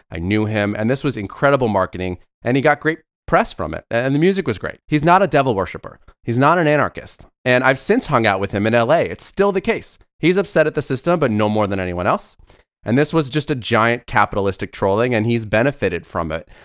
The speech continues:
You know, uh, he faked an onstage abortion, fake, on top of a Nazi flag,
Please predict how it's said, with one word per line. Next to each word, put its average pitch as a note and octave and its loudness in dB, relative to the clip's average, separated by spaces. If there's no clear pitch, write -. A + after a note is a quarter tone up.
You B2 0
know, G#2 2
uh, G#2+ -2
he G#2+ -2
faked D#3 -2
an B2 0
onstage B2+ 2
abortion, A2 -2
fake, - -4
on B2 4
top C#3+ 4
of D#3 0
a E3 2
Nazi C#3 2
flag, F#2+ -2